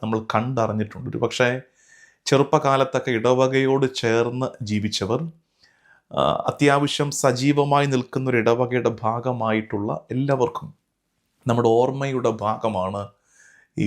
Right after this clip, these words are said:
വിൻസെന്റ് ഡി പോൾ എന്ന വിശുദ്ധൻ. വിശുദ്ധനെ നമ്മൾ നേരിട്ട് കണ്ടിട്ടില്ലെങ്കിലും നമുക്കൊരു കാര്യം നന്നായിട്ട് അറിയാം, വിൻസെന്റ് ഡി പോൾ സൊസൈറ്റി അറിയാം. നമ്മുടെയൊക്കെ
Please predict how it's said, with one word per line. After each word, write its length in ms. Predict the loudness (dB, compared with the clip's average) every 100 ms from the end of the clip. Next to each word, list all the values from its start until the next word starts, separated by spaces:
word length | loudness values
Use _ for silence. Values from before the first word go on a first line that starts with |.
| 0
വിൻസെന്റ് 360 | 0 0 0 0
ഡി 80 | -2 0
പോൾ 180 | 0 0 0
എന്ന 120 | -4 -2
വിശുദ്ധൻ. 380 | -2 -4 -4 -8 -8 _ -2
വിശുദ്ധനെ 460 | 2 2 0 0 2
നമ്മൾ 180 | 2 -2
നേരിട്ട് 340 | -2 -2 -2 -6 -8
കണ്ടിട്ടില്ലെങ്കിലും 640 | -8 -6 -4 -2 0 -2 -4 -10 _ -20 _ _ _ _
നമുക്കൊരു 340 | -2 2 2 2
കാര്യം 200 | 0 -2
നന്നായിട്ട് 260 | -2 -2 -2
അറിയാം, 260 | -2 -2 -4 -8 -16 _ _ _ _ _ 0
വിൻസെന്റ് 340 | 0 0 0
ഡി 60 | 0 0
പോൾ 180 | 0 0 0 -4
സൊസൈറ്റി 520 | -4 -2 -2 -2 -4 -4 -8
അറിയാം. 280 | -10 -12 _ _ _ _ _ -20 _ _ _
നമ്മുടെയൊക്കെ 420 | 2 4 2 -2